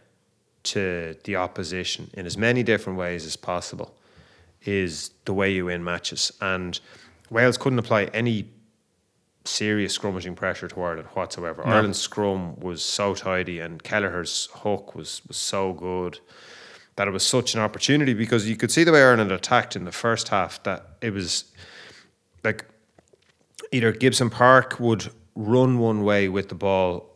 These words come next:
Speaker 1: and then cut back the other way. So he'd make the Welsh midfield all, he'd put them off balance. They all started right, ran left, and then he went back that side.
Speaker 2: Mm-hmm.
Speaker 1: And, but they were all off balance.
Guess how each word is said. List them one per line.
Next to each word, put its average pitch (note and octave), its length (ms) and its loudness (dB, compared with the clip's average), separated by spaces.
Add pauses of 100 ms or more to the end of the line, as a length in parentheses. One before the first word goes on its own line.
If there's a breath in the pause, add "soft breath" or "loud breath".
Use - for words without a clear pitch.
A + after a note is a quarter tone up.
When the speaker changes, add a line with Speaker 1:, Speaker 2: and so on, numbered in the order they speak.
(240)
Speaker 1:
and G2 120 -6
then F#2 160 -4
cut - 280 -6
back F2+ 240 -4
the F#2 100 -8
other E2 140 -10
way. E2+ 240 -8 (100)
So - 160 -8
he'd F2+ 140 -6
make A#2 180 2
the A2 80 -6
Welsh G#2 280 0
midfield G2 540 -4
all, A2+ 460 0 (380)
he'd A2+ 200 -10
put C#3+ 140 2
them C3 140 2
off G#2+ 180 4
balance. G#2 440 0
They G#2+ 120 -2
all G#2+ 320 4
started A2+ 380 2
right, F#2+ 480 0 (640 soft breath)
ran G#2+ 320 -2
left, - 480 -4 (320)
and G#2 140 -4
then F#2 280 -4
he G#2+ 140 -6
went F#2+ 300 -4
back G#2 260 0
that G#2 180 0
side. C#3 220 0
Speaker 2:
Mm-hmm. B2+ 260 0
Speaker 1:
And, - 160 -8
but B2 140 -2
they A#2 100 2
were A#2 140 6
all A2+ 160 8
off G2 220 2
balance. G2 420 -4